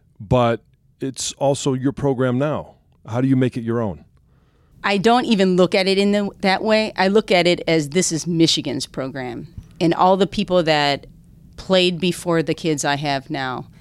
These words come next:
Speaker 2: all of my classmates, this is Michigan's program. This is not Bonnie Thole's program. Um, I am just a steward of this program. But to answer your question a little bit more, I, I have to be who I am, be authentic,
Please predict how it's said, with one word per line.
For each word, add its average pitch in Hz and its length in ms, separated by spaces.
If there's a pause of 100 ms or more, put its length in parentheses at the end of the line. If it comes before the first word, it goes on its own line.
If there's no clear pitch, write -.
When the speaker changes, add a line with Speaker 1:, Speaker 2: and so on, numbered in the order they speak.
(280)
Speaker 2:
all 170 160
of 156 80
my 175 260
classmates, 139 880 (240)
this 226 200
is 160 160
Michigan's 165 480
program. 139 480
This 156 160
is 170 100
not 165 300
Bonnie 156 240
Thole's 147 360
program. 143 720 (400)
Um, 143 380 (100)
I 170 120
am 170 120
just 165 220
a 160 40
steward 160 380
of 147 120
this 143 160
program. 139 580 (480)
But 202 160
to 214 80
answer 226 320
your 190 160
question 185 380
a 165 60
little 170 220
bit 147 180
more, 156 320
I, 180 360 (280)
I 170 140
have 185 260
to 175 120
be 156 300
who 165 240
I 160 160
am, 139 460 (200)
be 180 120
authentic, 160 800